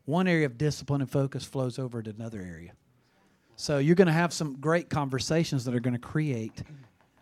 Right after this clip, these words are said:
a healthier culture by focusing on your team. So they spill over into each other.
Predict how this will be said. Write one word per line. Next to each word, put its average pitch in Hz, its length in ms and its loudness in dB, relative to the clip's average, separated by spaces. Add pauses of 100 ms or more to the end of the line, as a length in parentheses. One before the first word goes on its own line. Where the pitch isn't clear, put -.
(100)
a 135 60 0
healthier 127 400 -2
culture 151 400 -2
by 117 140 -4
focusing 120 420 -8
on 110 60 -6
your 104 100 -8
team. 113 300 -8
So 131 120 -6
they 120 100 -4
spill 139 320 -2
over 131 220 -2
into 98 100 -10
each - 160 -14
other. 87 220 -12